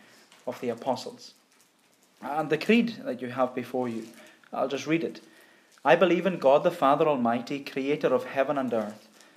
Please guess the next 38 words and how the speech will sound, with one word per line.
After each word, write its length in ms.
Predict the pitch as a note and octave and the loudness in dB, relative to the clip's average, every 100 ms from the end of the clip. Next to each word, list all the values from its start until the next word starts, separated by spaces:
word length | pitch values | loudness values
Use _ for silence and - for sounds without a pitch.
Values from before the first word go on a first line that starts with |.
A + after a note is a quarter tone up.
| _ _ - | _ _ -4
I 80 | C#3 | 2
believe 260 | D3 D3+ D3+ | 4 4 0
in 120 | C#3 | -2
Jesus 400 | C#3 E3 E3+ D#3+ | -2 -2 -2 -4
Christ, 460 | - B2+ D3+ - | 2 4 4 0
his 120 | C#3+ C3+ | -4 -2
only 280 | C#3 D3+ | -2 -2
Son, 500 | D#3 - B2 C#3 C#3+ - | -4 2 2 2 -10 -2
our 220 | C3 D3 | 0 2
Lord, 420 | B2+ A#2 A#2+ B2 - - - _ _ _ - | 2 0 0 -4 -12 -20 -20 _ _ _ -6
who 100 | C#3+ | -4
was 140 | C3+ | -4
conceived 480 | - C#3+ - D#3+ E3+ | -6 -6 -2 -2 4
by 80 | E3+ | 4
the 180 | D#3+ - | 4 0
Holy 220 | C#3 C#3+ | -2 0
Ghost 400 | - B2 - - | 0 -2 -2 -6
and 160 | A#2+ A#2+ | -4 4
born 240 | B2+ C#3 | 4 4
of 100 | C#3 | 0
the 80 | B2+ | -2
Virgin 460 | B2+ B2+ C3 B2+ | 0 0 -2 -4
Mary. 340 | B2+ C3 A2+ - - _ - - _ _ _ | -2 -2 -4 -10 -18 _ -20 -20 _ _ _
He 100 | C#3+ | -4
suffered 380 | - E3+ G3 F3 | 6 6 6 2
under 240 | E3+ E3 | 2 2
Pontius 460 | E3 D#3 E3 C#3+ - | 2 0 0 -2 -2
Pilate, 540 | - B2 C#3 C#3 - | 2 2 2 -2 -6
was 140 | A#2+ | -10
crucified, 800 | - - D#3+ E3+ D#3+ D3+ D#3 D3 - _ _ - | -10 -4 -2 0 0 0 0 -6 -16 _ _ 2
died 320 | C3+ D#3 D#3+ | 4 4 2
and 120 | C#3 | -2
was 140 | B2+ | -2
buried. 420 | A#2 A#2+ A#2 A2+ - - - - _ _ | 0 0 0 -2 -10 -20 -20 -20 _ _
He 100 | - | -2
descended 480 | C#3+ - D#3 E3+ D#3 | 0 2 2 2 -2
into 260 | D3 D3 | -2 -4
hell. 380 | B2+ B2+ A2+ G#2+ | -2 0 -2 -4